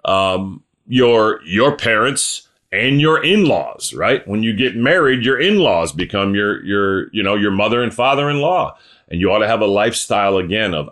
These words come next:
honoring them, of being thoughtful of them, of praying for them, right? Of, of being respectful of them, right? Um, being selfless toward them.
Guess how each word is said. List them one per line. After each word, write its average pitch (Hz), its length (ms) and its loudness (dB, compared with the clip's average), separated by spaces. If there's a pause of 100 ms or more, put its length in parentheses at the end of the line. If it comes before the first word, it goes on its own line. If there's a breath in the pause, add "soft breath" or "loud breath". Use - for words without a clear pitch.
(100)
honoring 101 480 0
them, 95 260 -2
of 67 180 -10
being 85 220 -2
thoughtful 87 580 -2
of 71 100 -6
them, 71 280 -10
of 69 120 -10 (360 loud breath)
praying 113 500 0
for - 180 -4
them, 71 380 -6 (320 soft breath)
right? 92 440 0
Of, 92 300 -2
of 80 240 -6
being 104 320 0
respectful 101 840 -2
of 71 140 -2
them, 62 260 -12
right? 87 320 -4 (380 soft breath)
Um, 80 480 -2
being 92 240 -2
selfless 113 680 -2
toward 65 320 -6
them. 53 260 -18